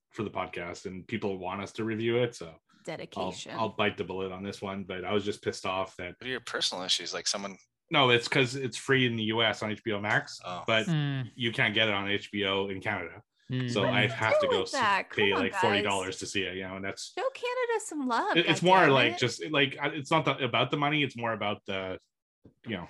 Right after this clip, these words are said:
Speaker 1: kind of
Speaker 2: Steve's trying to save for his retirement, God damn
Speaker 1: That's
Speaker 2: it.
Speaker 1: right. <laughs> I don't
Speaker 4: Do you
Speaker 1: get, like
Speaker 4: blame, do you blame them though, or do you blame your own country? 'Cause don't, doesn't your country have laws about, like, certain,
Speaker 1: It,
Speaker 4: like,
Speaker 1: so, no, well,
Speaker 4: content?
Speaker 1: it, it's, it's kind of two things. Uh, they sold the right,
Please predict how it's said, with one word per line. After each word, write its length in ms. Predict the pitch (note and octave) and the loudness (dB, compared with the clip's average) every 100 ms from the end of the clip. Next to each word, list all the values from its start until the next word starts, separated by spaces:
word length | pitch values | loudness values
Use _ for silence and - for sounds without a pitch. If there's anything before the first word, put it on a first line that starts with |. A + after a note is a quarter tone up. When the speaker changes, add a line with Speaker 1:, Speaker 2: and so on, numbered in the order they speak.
| F#2+ | -8
Speaker 1:
kind 180 | A2 F2+ | -6 -6
of 60 | - | -10
Speaker 2:
Steve's 680 | - - - - E4 A4+ - | -16 -18 -10 0 2 2 4
trying 180 | G4+ F#4+ | 4 4
to 60 | |
save 260 | - D4+ G4 | 4 4 6
for 120 | F#4 | 4
his 200 | E4+ B3+ | 4 4
retirement, 680 | A3 G#3+ A#3 C#4 C4 G3+ F#3 | 2 2 6 8 8 6 2
God 180 | F#3+ F3+ | 2 2
damn 240 | F#3+ F#3 G3 | 4 4 6
Speaker 1:
That's 240 | G3 C3+ | 4 4
Speaker 2:
it. 160 | - - | 2 -2
Speaker 1:
right. 120 | G#3+ | -2
<laughs> 120 | F#3 E3+ | 0 4
I 80 | |
don't 40 | G3+ | 8
Speaker 4:
Do 60 | |
you 60 | G3+ | 8
Speaker 1:
get, 100 | B3 | 8
like 140 | E4 D4+ | 10 10
Speaker 4:
blame, 140 | A#3+ - _ - C4+ | 8 2 _ -18 -10
do 160 | G#3+ G3+ | 2 4
you 60 | G3+ | 6
blame 280 | D4+ B3+ | 8 8
them 220 | D3 G#3+ E4 | 8 6 6
though, 160 | F#4+ | 6
or 80 | A#3 | 6
do 100 | E3+ | 6
you 180 | F3 E3 | 6 4
blame 280 | C#3+ F#3 F3+ | 2 2 2
your 120 | E3 | 2
own 120 | D3+ | 0
country? 460 | C3+ A3 A#3+ - A2+ | 0 -4 -4 -6 -6
'Cause 160 | C3 A#2+ | -6 2
don't, 380 | D#3+ G3 - D3+ | 2 2 -4 0
doesn't 240 | F3 G#3+ | 2 2
your 80 | G#3+ | 0
country 280 | G3+ G3 G3 | -2 0 0
have 120 | C#3 | 0
laws 340 | A#2 B2 C#3+ C#3+ | 0 2 2 0
about, 340 | C3+ C3+ - | 2 0 0
like, 260 | B2+ B2 A2+ - | -4 -4 -6 -10
certain, 580 | - - C#3+ C#3+ C#3 C#3 | -4 2 2 2 0 0
Speaker 1:
It, 60 | |
Speaker 4:
like, 100 | B2+ | 6
Speaker 1:
so, 80 | E3 | 8
no, 160 | E3 E3 | 8 6
well, 80 | D#3+ | 4
Speaker 4:
content? 640 | C3+ C#3+ F#3+ F3 F3 F3+ | 2 4 6 8 8 6
Speaker 1:
it, 80 | F3+ | 4
it's, 180 | F#3 - - | 2 -2 -4
it's 160 | D#3+ | -6
kind 180 | - F3 | 0 0
of 80 | D#3 | 0
two 140 | - C#3 | -2 -4
things. 380 | A#2 G2+ - - _ _ - | -2 -6 -10 -20 _ _ -2
Uh, 200 | B2 B2+ | 2 2
they 220 | B2+ C#3+ | 4 4
sold 480 | C3+ - D#3 D#3+ D#3 | 4 2 4 6 4
the 80 | D3 | 2
right, 300 | B2 A#2+ | 0 -2